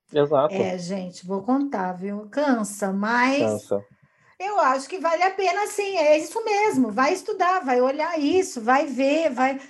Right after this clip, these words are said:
Speaker 2: tem problema
Speaker 1: Sim.
Speaker 2: nenhum a gente querer fazer uma coisa com um pouco mais de embasamento. A gente trabalha com pessoas, a gente trabalha com expectativas, a gente trabalha com imaginário.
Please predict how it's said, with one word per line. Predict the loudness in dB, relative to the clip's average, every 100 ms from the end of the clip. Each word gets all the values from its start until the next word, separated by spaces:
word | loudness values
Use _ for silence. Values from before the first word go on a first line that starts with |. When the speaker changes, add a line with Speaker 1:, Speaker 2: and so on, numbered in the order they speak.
| -16 -4
Speaker 2:
tem | -2
problema | 0 0 2 0
Speaker 1:
Sim. | 0
Speaker 2:
nenhum | 0 0 0 2
a | 2
gente | 0 -2 0
querer | 2 2
fazer | 2 0 2 2
uma | 2 0
coisa | 4 4 4
com | -2 0
um |
pouco | 0 0 2
mais | 2 0
de | -2
embasamento. | 4 4 4 -2 0 0 0 0
A | 0
gente | 0 0 -2
trabalha | 0 2 2 0
com | -2 -2 0
pessoas, | 0 -2 -2 0 2 2 0 -2
a | -2
gente | 0 -2 0
trabalha | 0 2 2 0
com | -2
expectativas, | -2 2 2 2 0 2 -2 0 0 2 2 0 -4 -20 -20 -4
a | 0
gente | 0 0
trabalha | 0 2 2 2
com | 0 2
imaginário. | 2 0 -2 -2 0 2 2 2 -2